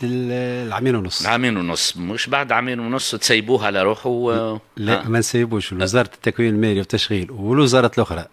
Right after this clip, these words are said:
Speaker 1: أنا نحكي على أساس أنا
Speaker 2: أي.
Speaker 1: وزارة التكوين،
Speaker 2: أي.
Speaker 1: تعمل، آه، فما برشا آليات، آه، للمرافقة، للمساندة، آه، نعاونوهم باش يعملوا، آه، يبالوا الم-، المشاريع متاعهم إذا حب ينتصب لل-، لل-، للمجال الخ-، الخاص،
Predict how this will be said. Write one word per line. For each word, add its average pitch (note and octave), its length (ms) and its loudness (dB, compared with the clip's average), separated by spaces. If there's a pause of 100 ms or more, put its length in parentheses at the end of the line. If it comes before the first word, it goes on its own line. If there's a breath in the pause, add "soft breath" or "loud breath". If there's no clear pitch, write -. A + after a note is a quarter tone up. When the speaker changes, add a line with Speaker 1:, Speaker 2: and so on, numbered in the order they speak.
(140)
Speaker 1:
أنا G2 160 -4
نحكي G#2+ 240 -4
على G#2 160 -4
أساس A2+ 280 -2
أنا G2+ 180 0
Speaker 2:
أي. G#2 60 4
Speaker 1:
وزارة A#2 120 2
التكوين، B2+ 400 2 (160 loud breath)
Speaker 2:
أي. F#2+ 140 -2 (180)
Speaker 1:
تعمل، A#2+ 440 2
آه، G#2 540 0
فما A2 260 2
برشا C#3 400 4
آليات، A#2+ 400 2 (580 loud breath)
آه، G#2+ 400 0
للمرافقة، A#2+ 800 4 (160)
للمساندة، A#2 800 2 (160)
آه، G#2+ 480 -2
نعاونوهم A#2+ 440 2
باش - 160 -2
يعملوا، G#2+ 460 2
آه، G2+ 840 -4
يبالوا A2 340 2
الم-، G#2 160 2
المشاريع G#2 560 0
متاعهم A2 260 0
إذا G#2+ 200 -4
حب G#2+ 240 -2
ينتصب G#2 440 -2
لل-، G2+ 120 -2
لل-، G2+ 140 -2
للمجال G2 400 -2
الخ-، - 240 -8
الخاص، G2+ 920 -4